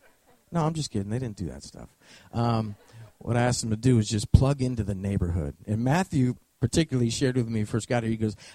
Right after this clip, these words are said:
"I need a list, like, of things to do and what time to do 'em." And I was like, "Okay, well, maybe you, maybe you're in the wrong place."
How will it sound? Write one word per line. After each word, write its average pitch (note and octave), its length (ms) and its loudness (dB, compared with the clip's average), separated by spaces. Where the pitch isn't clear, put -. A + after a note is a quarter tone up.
"I D3 100 0
need F#3 200 4
a C#3+ 60 2
list, C3 440 2
like, G#2 160 -2
of - 80 -4
things A#2+ 320 4
to - 80 -8
do A2+ 400 4
and G2 100 -4
what G#2+ 220 -2
time A#2+ 240 -4
to G#2+ 80 -6
do A2+ 280 0
'em." A2+ 120 -2
And G2 80 -2
I - 20 0
was G#2 120 -4
like, G2 200 -2
"Okay, B2+ 440 -2
well, B2 140 0
maybe D#3+ 280 0
you, D#3+ 420 -2
maybe C3+ 300 -2
you're C#3+ 80 0
in C3+ 60 -2
the B2 80 -2
wrong A#2 220 -2
place." - 500 4